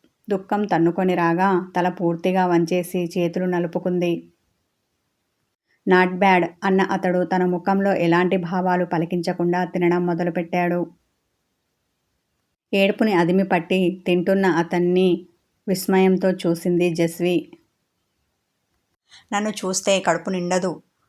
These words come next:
అన్న అతడు, "మంగమ్మ," అన్నాడు, "సలాడ్ నేను చెయ్యలేదని అయ్యగారికి తెలిసిపోయి ఉంటుంది. ఇప్పుడు ఎలాంటి పనిష్మెంట్ ఇస్తారో, ఎన్ని మాటలు పడవలసి వస్తుందో," అనుకుంటూ అక్కడికి వచ్చి బెరుగ్గా నిలబడింది. "పనేమిటో చెప్పాలా?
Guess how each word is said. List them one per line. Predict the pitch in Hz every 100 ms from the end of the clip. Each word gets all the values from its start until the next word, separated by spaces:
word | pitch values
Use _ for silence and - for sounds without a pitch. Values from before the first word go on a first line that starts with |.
| _
అన్న | 208 185
అతడు, | 170 180 175 175 -
"మంగమ్మ," | 185 170 180 185 190 240 - -
అన్నాడు, | 185 175 170 170 170 - -
"సలాడ్ | - 175 185 202
నేను | 196 196 190
చెయ్యలేదని | 190 165 165 185 190 190 185 180
అయ్యగారికి | 156 165 175 180 190
తెలిసిపోయి | 165 160 - 185 185
ఉంటుంది. | 180 170 175 175
ఇప్పుడు | 175 170 170
ఎలాంటి | 170 185 185 185
పనిష్మెంట్ | 185 180 180 196 180
ఇస్తారో, | 180 - 180 175 180 - - - - 208
ఎన్ని | 214 220
మాటలు | 180 175 185 185
పడవలసి | 175 170 180 190
వస్తుందో," | 190 185 - 185 185
అనుకుంటూ | 170 170 175 165 180
అక్కడికి | 180 180 175 190
వచ్చి | 175 - 180
బెరుగ్గా | 175 175 165 180 190
నిలబడింది. | 180 175 175 175 170 170 175 - - _ _ _ _ _ _ _ _ _ _ _ _ -
"పనేమిటో | 180 190 202 202 202
చెప్పాలా? | - 175 - 175 170 190